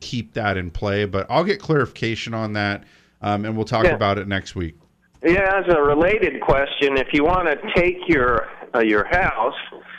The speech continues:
Speaker 2: and you wanna put it into a, a, uh, living trust, you know, for your kids, um, you know, you have to go down, you have to change the title to the house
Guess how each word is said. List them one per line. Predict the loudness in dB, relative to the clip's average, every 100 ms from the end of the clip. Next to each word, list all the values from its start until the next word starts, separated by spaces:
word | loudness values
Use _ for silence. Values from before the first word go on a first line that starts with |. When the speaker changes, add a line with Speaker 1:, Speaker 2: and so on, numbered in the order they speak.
| -16 -10 0
Speaker 2:
and | 4
you | 4
wanna | 4 2 -2
put | 2 2
it | 4
into | 4 2 0 0 4 6
a, | 6 4 4 2 0 0
a, | 4 4 4 4
uh, | 4 4 2 -2 -8 -2
living | 2 4 2 0
trust, | 0 0 2 0 -2 -8 -8 0
you | 2
know, | 2 2 0
for | 0
your | 2 0
kids, | -2 0 2 2 0 -4 -10 -14 _ _ _ -20 -20 -20 _ _ _ _
um, | 2 2 2 2 0 -2 -8 -12 _
you | 0
know, | 2 2
you | 0 0
have | 0 -2
to | 0
go | 2
down, | 2 0 0 0
you | 0
have | 0 0 -2
to | -6
change | -4 0 0 2 -2 0
the | -2
title | 0 0 2 2 0
to | 0
the | 0 2
house | 2 2 0 -2